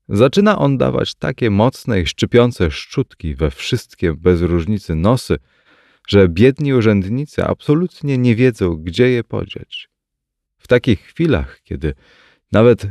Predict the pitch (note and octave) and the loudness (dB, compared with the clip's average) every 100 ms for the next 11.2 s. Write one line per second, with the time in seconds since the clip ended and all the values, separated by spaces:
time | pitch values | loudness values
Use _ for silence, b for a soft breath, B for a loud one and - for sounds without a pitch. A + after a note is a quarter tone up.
0 | A2+ F#2 F#2+ D3+ D3 C3 F#2 F#2+ F2 G#2+ | -6 -2 0 0 0 -4 -2 -2 -2 -4
1 | - C#3+ F#2+ D#2 D2 G#2+ G#2 F2 E2+ F2 | -2 -4 -2 -4 2 6 6 6 2 0
2 | F#2 F#2+ D#2+ - B2 A#2+ G2+ C2+ C2+ C#2+ | 2 0 -2 -8 -4 -2 -2 -6 -8 -8
3 | C#2+ D#2 D#2+ G#2+ A2+ - - G2 F#2 D#2+ | -8 -6 -4 0 -2 -4 -2 0 2 0
4 | D2+ C2 - C#3 - C#2 _ b b b | -2 -4 -6 -6 -6 -10 _ b b b
5 | b b F#2+ E3 F#3+ G3 E3 D#3+ D3+ _ | b b 2 2 2 -2 0 0 -2 _
6 | _ - - - F2 F#2 A2 B2+ C3+ A#2+ | _ -10 -10 -6 0 2 2 0 -2 -4
7 | b b b - G#2 D3 D#3 C#3+ C3 - | b b b -8 0 2 2 2 -2 -4
8 | C#3 B2+ C3+ - - G2 C#2+ B1 B1+ - | -4 -2 -4 -4 -2 -2 -2 -8 -14 -16
9 | _ _ _ _ _ _ _ B2 A#2+ G2+ | _ _ _ _ _ _ _ 4 6 6
10 | F#2 - D3 G#2 - A#2 A2 F#2+ G2+ C3 | 4 0 -6 -6 0 2 4 4 2 0
11 | - D3 | -2 -4